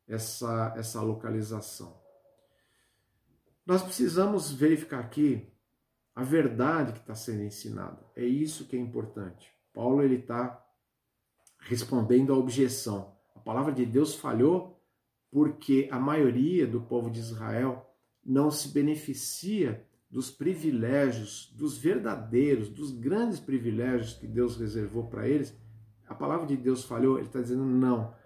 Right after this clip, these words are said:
A palavra de Deus não falhou. É, Deus usa os mesmos critérios pra escolher descendentes físicos e beneficiários plenos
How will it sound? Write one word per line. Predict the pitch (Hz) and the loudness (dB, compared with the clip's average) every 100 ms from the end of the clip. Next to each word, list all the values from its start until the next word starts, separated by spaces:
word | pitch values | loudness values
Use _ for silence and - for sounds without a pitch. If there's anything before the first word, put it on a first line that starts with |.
| _ | _
A | |
palavra | - 143 160 | -8 -2 0
de | 143 | 0
Deus | 131 151 147 | 0 -2 -2
não | 143 160 | -2 -2
falhou. | 180 151 123 117 110 113 _ _ _ _ _ | -4 -4 0 2 2 -2 _ _ _ _ _
É, | - 127 120 113 107 - | -4 0 2 2 0 -4
Deus | 131 123 160 131 127 | -2 4 4 2 -2
usa | 170 220 135 131 | -2 0 -2 -4
os | 139 123 | -4 -6
mesmos | 131 139 156 190 240 165 131 113 - - _ | -4 0 2 4 2 0 -4 -6 -12 -18 _
critérios | 110 104 - 131 139 107 104 - - - _ _ _ _ _ _ | -10 -10 -2 2 4 4 -2 -10 -18 -20 _ _ _ _ _ _
pra | 135 | 2
escolher | 139 - 135 123 131 123 | 2 2 4 6 6 4
descendentes | 131 - 135 123 117 117 113 - - | 0 0 -4 -2 -2 -2 -6 -14 -16
físicos | - 147 143 151 180 - 190 - - _ _ _ _ _ _ - | 0 4 4 2 -8 -14 -16 -16 -20 _ _ _ _ _ _ -4
e | 151 185 185 - _ | 0 0 -2 -14 _
beneficiários | 113 123 180 185 160 - 156 - 147 147 156 156 - _ _ | 0 8 8 8 2 -6 -10 -8 -4 -2 -2 -4 -12 _ _
plenos | 151 151 160 156 131 113 - - _ | 2 4 4 4 2 0 -8 -14 _